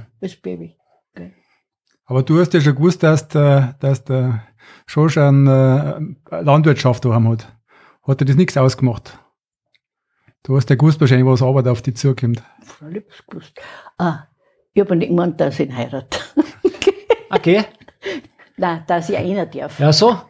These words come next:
Speaker 3: Echt? Warum?
Speaker 1: Ja, ein Flüchtlingsdirndl hat damals überhaupt keine Chance gehabt.
Speaker 2: Mhm.
Speaker 1: Überhaupt nicht. Ne?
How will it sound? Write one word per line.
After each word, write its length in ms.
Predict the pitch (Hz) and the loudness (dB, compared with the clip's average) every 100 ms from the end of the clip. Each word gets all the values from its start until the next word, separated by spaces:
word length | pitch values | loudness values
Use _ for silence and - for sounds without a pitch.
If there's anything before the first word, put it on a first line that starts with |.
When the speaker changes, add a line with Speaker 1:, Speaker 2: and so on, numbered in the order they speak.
| - | -6
Speaker 3:
Echt? 340 | 151 185 - - - _ _ _ - - - - _ | 0 -2 -2 -8 -8 _ _ _ -14 -14 -14 -18 _
Warum? 380 | 131 123 160 233 - 226 - _ _ _ 294 | 2 4 2 2 -6 -20 -20 _ _ _ 0
Speaker 1:
Ja, 560 | 190 170 160 151 147 - | 2 2 0 -4 -8 -8
ein 100 | 185 | -6
Flüchtlingsdirndl 840 | - 185 214 226 226 - 208 190 196 | -2 0 0 0 0 0 -2 0 0
hat 240 | 170 165 | 0 -2
damals 240 | 190 190 190 | -2 0 0
überhaupt 380 | 175 151 - - | 0 -2 -4 -4
keine 120 | 147 | -4
Chance 300 | 147 143 - | -6 -8 -10
gehabt. 340 | - - - _ _ _ | -10 -14 -20 _ _ _
Speaker 2:
Mhm. 380 | 123 110 117 - _ _ _ | 2 2 0 -4 _ _ _
Speaker 1:
Überhaupt 500 | - 123 107 151 - | -10 -8 -8 -10 -6
nicht. 320 | 120 - - _ _ _ | -6 -8 -18 _ _ _
Ne? 260 | 156 170 | -4 -4